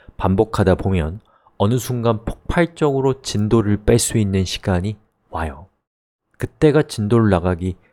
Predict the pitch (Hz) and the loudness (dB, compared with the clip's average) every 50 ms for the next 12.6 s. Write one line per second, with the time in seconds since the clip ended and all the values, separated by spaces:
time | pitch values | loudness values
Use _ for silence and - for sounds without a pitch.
0 | _ _ _ - 85 85 - - - 107 95 - - 92 82 80 80 - - - | _ _ _ -8 -8 -8 -6 -4 -4 -4 -4 -2 -2 -2 -2 -4 -6 -8 -8 -6
1 | 110 110 101 95 95 101 90 - _ _ _ - 95 80 85 76 - - 101 95 | -6 -4 -4 -4 -4 -4 -6 -8 _ _ _ -14 -10 -8 -8 -8 -8 -8 -10 -10
2 | - - - - 90 78 76 76 - - _ _ _ _ _ _ _ _ _ _ | -8 -10 -10 -10 -10 -10 -10 -12 -14 -16 _ _ _ _ _ _ _ _ _ _
3 | _ _ _ _ _ _ _ _ _ _ _ _ _ _ _ _ - - - - | _ _ _ _ _ _ _ _ _ _ _ _ _ _ _ _ -12 -12 -12 -14
4 | _ _ _ _ _ _ _ 98 90 - - 95 82 - 85 78 78 76 - 82 | _ _ _ _ _ _ _ -4 -2 -2 -2 -4 -4 -4 -8 -12 -12 -12 -12 -12
5 | - _ _ _ _ _ _ _ _ _ _ - 98 90 113 110 98 110 101 101 | -14 _ _ _ _ _ _ _ _ _ _ -8 -4 -2 -2 2 2 2 4 4
6 | 98 98 92 - - - 90 - - 101 - - - - 98 90 85 - - 90 | 4 4 2 0 -4 -10 -4 0 0 0 0 -2 -2 -2 -2 -2 -2 -4 -6 -8
7 | 82 - - 95 87 - 95 90 85 78 - - - 87 85 78 73 71 87 123 | -8 -4 -2 -2 0 0 0 0 0 -2 -6 -8 -6 -6 -6 -4 -4 -4 -4 -6
8 | 131 - - - 87 85 90 82 78 76 - 69 73 80 82 80 76 - - - | -6 -6 -6 -4 -2 0 0 0 -2 -4 -4 -2 2 2 2 2 2 -2 -6 -8
9 | 78 78 87 117 147 - _ - - _ _ _ _ _ _ - 87 82 85 87 | -6 -4 -4 -4 -4 -6 _ -20 -20 _ _ _ _ _ _ -6 -4 -2 -2 0
10 | 87 82 80 87 101 104 92 98 78 87 139 - _ _ _ _ _ _ _ _ | 0 0 2 4 4 4 4 0 -2 -2 -6 -10 _ _ _ _ _ _ _ _
11 | _ _ _ _ - 95 101 92 90 90 90 80 - - - - 92 90 95 87 | _ _ _ _ 2 2 4 4 2 0 0 -2 -4 -8 -6 0 2 4 4 4
12 | 85 82 85 - - - - 76 76 87 - - | 2 0 -2 -4 -6 -8 -10 -10 -10 -10 -12 -14